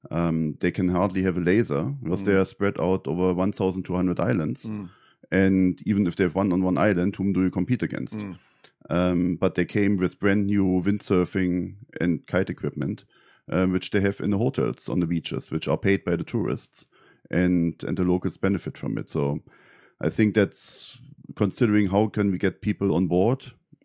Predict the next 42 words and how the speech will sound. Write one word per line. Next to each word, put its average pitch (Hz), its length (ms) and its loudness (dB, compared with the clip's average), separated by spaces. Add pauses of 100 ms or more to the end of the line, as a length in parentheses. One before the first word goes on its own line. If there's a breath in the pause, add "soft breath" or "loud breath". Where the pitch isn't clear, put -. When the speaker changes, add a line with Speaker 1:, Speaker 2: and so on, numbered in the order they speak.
(120)
Speaker 1:
and 92 540 0 (140)
why 98 260 2
not 98 200 0
through - 160 -12
tourism. 90 460 -4 (480)
Speaker 2:
Interesting. 117 480 -14 (140)
Cool. 101 280 -10 (480 soft breath)
Okay, 131 240 -4
well, 127 140 -4
tell 202 260 -2
us 127 380 -2
what 131 420 -2
brings 135 320 2
you 139 120 4
to 123 120 0
San 127 260 -2
Francisco. 107 480 -2
I 120 120 0
have 135 180 -2
this 131 180 -2
slide 127 460 0
up 98 280 -6 (520 soft breath)
that 104 120 -4
I 104 100 -2
pulled 120 260 -2
off 110 200 -2
the 101 80 -4
website 107 540 -4
of 92 140 -8
the 98 100 -8
twenty 127 440 -4
nineteen 110 560 -8
Formula 110 480 -6
Kite 131 340 -6
class. 98 520 -8 (380 soft breath)
What 151 280 -2
is 127 200 -4
going 120 300 -4
on 120 220 -2
here 113 500 -4
this 107 480 -6
week? - 520 -8